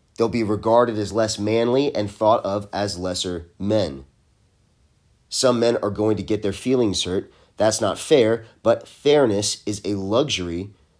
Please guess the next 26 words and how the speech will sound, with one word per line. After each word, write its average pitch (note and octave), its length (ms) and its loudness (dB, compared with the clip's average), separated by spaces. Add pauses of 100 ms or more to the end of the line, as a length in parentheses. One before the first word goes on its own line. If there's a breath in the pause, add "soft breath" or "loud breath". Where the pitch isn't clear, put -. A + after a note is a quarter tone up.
(120)
that G2 180 -2
men A2+ 260 0
can A#2 200 -6
ill G#2 200 -2
afford F2 520 -6
in F2+ 140 -10
dire E2+ 280 -6
times. E2 580 -10 (3250)
Men B2 180 4
who B2 100 0
want A#2 220 4
to A2+ 220 -2
avoid A2+ 540 0
being G#2+ 240 0
rejected A2 640 -2
by G#2 140 2
the F#2+ 80 -4
gang G#2 360 0
will F#2+ 140 0
work F#2+ 240 -2
hard G#2 420 2
and F2+ 140 -8
compete F2+ 380 -6
with F#2 120 -6
each F2 200 -6
other F2 300 -6